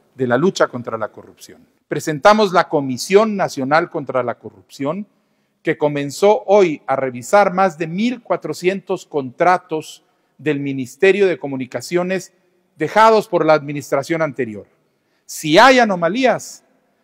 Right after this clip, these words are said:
serán denunciadas. En esa dirección, esta semana también hemos dado inicio al nuevo programa de salud escolar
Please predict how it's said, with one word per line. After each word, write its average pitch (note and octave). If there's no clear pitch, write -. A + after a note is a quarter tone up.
serán E3
denunciadas. A#2
En B2+
esa G3
dirección, G3+
esta C#3
semana E3
también D3+
hemos E3+
dado E3+
inicio F3
al C#3+
nuevo G3
programa D#3
de C#3+
salud C#3
escolar D3+